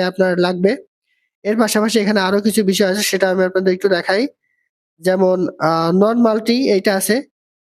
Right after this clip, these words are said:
এখানে লেভেল ছয় পর্যন্ত আছে, এবং এই যে আরবান বক্স এখানে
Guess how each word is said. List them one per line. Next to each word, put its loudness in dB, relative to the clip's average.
এখানে 0
লেভেল 2
ছয় 0
পর্যন্ত 0
আছে, -2
এবং 0
এই 0
যে 0
আরবান 0
বক্স -2
এখানে 0